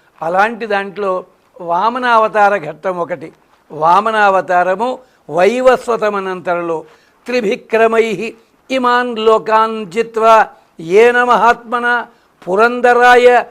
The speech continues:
త్రైలోక్యం దత్తం నిహత కంటకం." ఒకప్పుడు ఈ మహానుభావుడు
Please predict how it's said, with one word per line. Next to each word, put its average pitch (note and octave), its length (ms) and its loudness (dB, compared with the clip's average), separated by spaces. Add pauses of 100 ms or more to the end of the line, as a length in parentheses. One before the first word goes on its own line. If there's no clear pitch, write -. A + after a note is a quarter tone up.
(280)
త్రైలోక్యం A3+ 920 2
దత్తం A#3 500 -2 (300)
నిహత G#3+ 420 0
కంటకం." A#3+ 1080 -4 (540)
ఒకప్పుడు F#3+ 520 -4
ఈ A3+ 240 -4
మహానుభావుడు A3+ 880 2